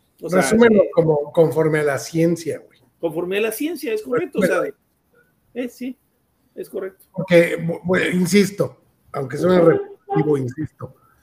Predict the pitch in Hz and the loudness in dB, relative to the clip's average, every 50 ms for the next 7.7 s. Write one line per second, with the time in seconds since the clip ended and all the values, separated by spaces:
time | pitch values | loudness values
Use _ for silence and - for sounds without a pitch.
0 | _ _ _ _ _ _ - - - 170 - - 185 170 165 - 208 - 214 208 | _ _ _ _ _ _ -8 -4 0 0 4 6 6 4 6 4 2 2 2 2
1 | 214 196 190 190 185 196 190 - - 190 185 185 185 170 170 - 180 180 175 170 | 4 4 4 4 2 2 0 2 4 6 6 8 6 6 6 6 6 8 8 8
2 | 160 175 170 170 175 170 160 143 117 - - 147 151 143 127 - 165 156 - 185 | 8 6 6 6 6 4 2 -2 -4 -4 -2 -2 -2 -2 -2 -4 -6 -2 2 4
3 | 180 180 175 175 - - 160 160 - - - _ _ _ _ _ _ _ _ - | 6 6 6 4 2 -4 -4 -6 -6 -12 -20 _ _ _ _ _ _ _ _ -20
4 | - - - 175 170 175 180 180 180 - 202 190 185 185 190 185 165 156 165 156 | -16 -8 2 6 8 8 8 6 4 4 6 6 6 4 2 0 0 0 -2 0
5 | - 185 180 170 156 175 - - 139 123 120 113 120 - - 127 123 120 - 160 | 2 2 2 4 2 0 0 0 -2 -2 -2 -4 -10 -12 -10 -10 -8 -2 0 2
6 | 160 160 180 160 151 139 139 135 131 151 156 151 151 151 151 139 131 123 135 147 | 4 4 4 2 0 -2 -2 -2 -2 -2 -2 0 0 -2 -2 -4 -6 -6 -6 -4
7 | 151 - - 135 147 143 143 - 151 143 147 156 - | -4 -4 -4 -4 -4 -4 0 0 0 0 0 -4 -8